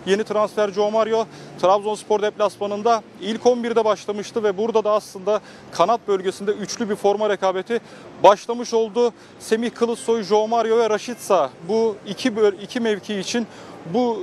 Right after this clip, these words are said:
e, haftadan itibaren artık mücadeleye başladılar. Geçtiğimiz hafta hatırlayacaksınız Semih Kılıçsoy'un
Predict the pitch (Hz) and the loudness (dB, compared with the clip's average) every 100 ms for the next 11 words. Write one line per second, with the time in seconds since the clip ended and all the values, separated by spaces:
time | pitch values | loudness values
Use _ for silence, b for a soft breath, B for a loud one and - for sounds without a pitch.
0 | 180 185 190 185 185 185 170 185 - 190 | 0 2 4 2 2 0 2 0 0 -8
1 | 196 208 214 196 190 208 175 196 202 196 | -6 -4 0 2 2 0 -2 -4 -4 0
2 | 196 185 190 208 - 202 202 202 190 214 | 0 0 0 0 -2 -4 -2 -4 -4 -4
3 | 202 202 - 196 202 202 202 196 202 - | 0 0 0 -4 -4 -2 -2 -4 -8 -6
4 | 202 202 214 202 - 202 202 | -6 -4 -4 -6 -4 -4 -4